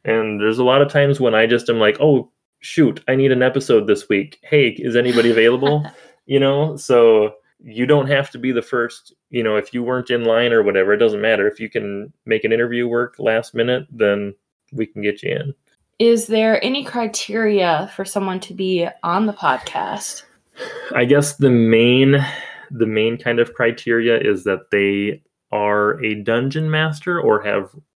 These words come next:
Speaker 1: you know, ran at least a game. Um, I don't like t-,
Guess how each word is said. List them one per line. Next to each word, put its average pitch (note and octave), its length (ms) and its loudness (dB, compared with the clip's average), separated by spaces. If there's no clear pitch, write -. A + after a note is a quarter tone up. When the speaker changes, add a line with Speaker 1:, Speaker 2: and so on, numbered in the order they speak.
Speaker 1:
you A2 120 -6
know, F#2+ 100 -2
ran F#2+ 540 -4
at G2 180 2
least A#2+ 320 -2
a A2+ 240 2
game. C#3+ 540 0
Um, A2+ 880 2
I B2 100 2
don't D3 260 4
like D3 260 2
t-, - 80 -20